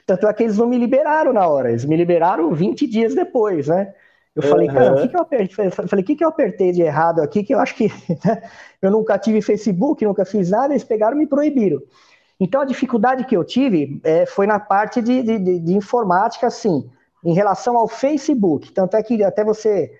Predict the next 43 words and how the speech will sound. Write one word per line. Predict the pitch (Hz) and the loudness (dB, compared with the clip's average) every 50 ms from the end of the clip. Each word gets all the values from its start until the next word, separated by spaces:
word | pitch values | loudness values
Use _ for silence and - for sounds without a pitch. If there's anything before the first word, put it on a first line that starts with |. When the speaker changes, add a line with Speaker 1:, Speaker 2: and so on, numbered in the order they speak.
| _ _ _ _ _ _ - | _ _ _ _ _ _ -2
Speaker 1:
às | 147 143 135 | 0 0 2
vezes | 180 185 180 | 2 0 0
eu | 202 | 0
perguntava | 190 - 202 190 185 185 196 180 175 | 0 0 0 0 2 2 2 0 0
alguma | 170 170 175 170 | 2 2 0 0
coisa | 165 - 175 165 | 2 0 0 0
aqui | 170 170 | 0 0
no | 180 165 | 0 0
Café | - 170 160 - 165 | 0 0 0 0 -2
Comida, | - - 151 175 196 190 | -2 -2 0 0 0 0
você | - 196 | 0 0
falava, | - 196 160 - | 0 0 0 0
"Posta | - 254 254 254 254 | 0 -2 0 0 0
lá | 247 240 247 | 0 0 0
no | 233 | 0
Facebook, | 233 254 233 - - 214 175 226 254 240 - | -2 -2 -2 -2 -2 0 0 0 0 0 0
na | 220 214 | -2 -2
comunidade, | 208 - 214 202 202 185 180 180 208 - - - 170 170 | -2 0 0 0 2 2 2 2 2 2 2 0 0 0
posta | - 233 226 226 233 | 0 -2 -2 0 0
lá." | 226 233 233 - - - - _ _ - | 0 0 -2 -4 -12 -20 -20 _ _ -2
Eu | 202 208 | -2 -2
tenho | 208 - 269 302 294 | 0 0 0 0 0
uma | 254 226 214 190 180 | 2 2 2 0 0
dificuldade | 165 - - 190 - - 175 156 165 160 147 143 | -2 -4 -4 -4 -2 -2 0 0 0 0 0 -2
com | - 147 | -4 -4
o | |
Facebook, | - 165 156 - 175 190 | -2 -4 -4 -2 -2 -2
mas | 277 302 | -2 0
isso | - 359 | 0 -2
é | 339 | -2
coisa | - 330 311 269 349 339 | 0 0 0 0 0 0
minha. | 294 269 202 165 143 | 0 0 0 0 0
Agora, | 143 156 180 185 185 170 - - - - - _ _ - | 2 2 2 0 0 -2 -4 -10 -20 -20 -20 _ _ -2
em | 262 277 | 0 0
relação | 262 277 262 226 214 - - 220 208 | 2 2 2 0 -2 -2 -2 0 0
ao | 202 175 135 | 0 0 -2
curso | - - - 208 262 294 262 - - - - 160 | -4 -4 -2 0 0 0 -2 -4 -6 -4 -2 -2
em | 151 135 | 0 -2
si, | - - - - 226 269 262 180 127 - - _ _ _ _ _ _ _ | -4 -6 -4 -2 -2 0 0 -2 -4 -6 -10 _ _ _ _ _ _ _
não | - 147 160 165 | -4 -2 -2 -2
tem | - - 175 185 | -2 -2 -2 -4
dificuldade | 180 - - 170 - 170 151 175 180 180 190 | -4 -4 -6 -4 -4 -2 0 0 0 0 0
nenhuma, | 202 226 269 254 185 185 185 151 127 113 117 | -2 0 0 0 0 0 0 0 -2 -4 -6